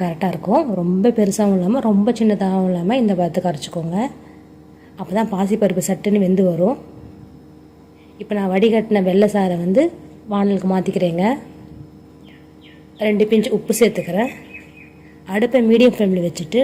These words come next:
நம்ம ரெடி பண்ணி வச்சுருக்க பொடியை கொஞ்சம் கொஞ்சமா கொட்டி கட்டி இல்லாம நல்லா கலந்து விட்டுக்கலாம். ஆரம்பத்துல கட்டி வர மாதிரி தான் தெரியும். நீங்க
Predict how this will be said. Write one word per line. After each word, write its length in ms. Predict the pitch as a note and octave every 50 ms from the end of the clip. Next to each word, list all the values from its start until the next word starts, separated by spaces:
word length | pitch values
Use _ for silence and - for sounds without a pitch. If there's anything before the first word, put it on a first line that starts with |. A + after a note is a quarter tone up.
| B3
நம்ம 200 | A3 F#3+ F#3+ F#3+ F3 F3+
ரெடி 140 | F#3 G3 A#3 A#3
பண்ணி 140 | A#3 A3+ A3+
வச்சுருக்க 320 | G#3+ A3 F#3+ E3 - F3+ D#3 -
பொடியை 380 | - F#3 F#3+ F#3+ G#3 G3 G3 B3+ B3 -
கொஞ்சம் 260 | G3 G3 G3 G#3 G#3+
கொஞ்சமா 240 | G3+ G#3 G#3 G#3+ G#3+ G#3
கொட்டி 240 | - F#3 F#3 - - - - A3
கட்டி 220 | F#3 D#3+ - B3+ A3+
இல்லாம 220 | G#3+ G#3 G3 G3 G#3 G3
நல்லா 160 | F3+ F3 F#3+ F#3 F3+
கலந்து 220 | F3 F#3 G3 F#3+
விட்டுக்கலாம். 440 | F3+ D3+ F#3 F3+ - F3+ G3 A3 C#4 - - - - - - - - - - - - - - - - - - - - - - F#3
ஆரம்பத்துல 400 | G3+ G#3+ A3+ A3+ A3+ A3+ A3+ A#3 A#3
கட்டி 200 | G3+ E3+ D#3 B3 A3
வர 120 | G3+ F3+ F#3+ G3
மாதிரி 140 | G3 G3 G3 G3
தான் 140 | G#3 G#3 F3+
தெரியும். 220 | E3+ F3 G#3 B3 B3+
நீங்க 140 | A#3 G#3+